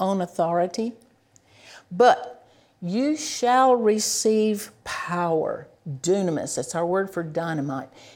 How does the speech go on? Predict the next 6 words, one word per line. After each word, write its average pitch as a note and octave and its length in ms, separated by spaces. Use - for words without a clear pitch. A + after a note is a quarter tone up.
"You A#3+ 240
shall C#4 380
receive A3 640
dunamis," E3+ 720
power, F3+ 680
dynamite, F3+ 580